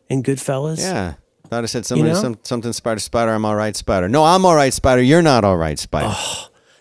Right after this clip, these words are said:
Speaker 1: that scene, that second scene is so upsetting to me.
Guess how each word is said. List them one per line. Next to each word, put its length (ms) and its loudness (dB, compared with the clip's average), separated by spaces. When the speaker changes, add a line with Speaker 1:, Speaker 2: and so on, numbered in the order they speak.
Speaker 1:
that 180 2
scene, 500 0
that 160 -4
second 500 -2
scene 600 -2
is 180 -2
so 480 -4
upsetting 520 -8
to 100 -12
me. 260 -10